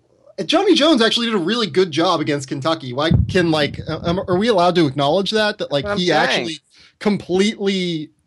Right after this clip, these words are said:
Speaker 1: like, I think that generally Johnny Jones is not a particularly high-end coach,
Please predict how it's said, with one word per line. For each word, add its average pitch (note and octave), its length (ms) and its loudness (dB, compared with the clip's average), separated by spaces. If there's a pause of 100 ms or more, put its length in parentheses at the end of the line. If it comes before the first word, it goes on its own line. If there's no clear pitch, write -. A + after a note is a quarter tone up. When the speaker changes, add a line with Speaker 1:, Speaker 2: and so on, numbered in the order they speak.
(400)
Speaker 1:
like, G3+ 220 0
I G3+ 100 4
think E4+ 240 2
that A3+ 120 0
generally F3+ 540 2
Johnny E3+ 320 0
Jones D#3+ 300 0
is C#3+ 120 -4
not C#3+ 260 -2
a C#3 120 -4
particularly C#3+ 840 -10
high-end C3+ 520 -8
coach, E3 460 -4